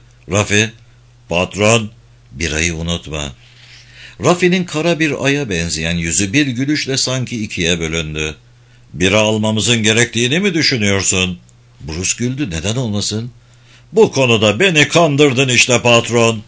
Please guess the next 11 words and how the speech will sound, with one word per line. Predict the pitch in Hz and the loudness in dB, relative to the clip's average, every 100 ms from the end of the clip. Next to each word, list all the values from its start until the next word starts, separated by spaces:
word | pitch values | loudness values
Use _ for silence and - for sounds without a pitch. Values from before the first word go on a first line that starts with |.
| - _ _ _ _ - - - - | -20 _ _ _ _ -20 -20 -20 -10
Trenden | - 147 185 185 185 175 | 0 2 4 2 2 0
konvoya | 160 165 151 160 151 | -2 -2 -2 0 0
eşyaları | 143 - 127 127 117 135 | 2 0 -2 -2 -2 -2
taşıyıp | 85 - 80 98 | -2 0 0 -2
son | - 143 156 | -2 -4 -2
donanımı | 143 143 139 151 143 | -2 -2 -2 -4 -4
da | 131 | -2
yüklerlerken | 120 123 113 123 110 82 80 98 | -4 -4 -2 -2 0 -2 -2 -2
hava | 98 117 131 127 | -2 -2 -4 -4
kararmaya | 107 107 98 87 90 92 | -4 -2 -2 0 0 0
başladı. | 82 80 80 76 76 | -2 -2 -4 -4 -6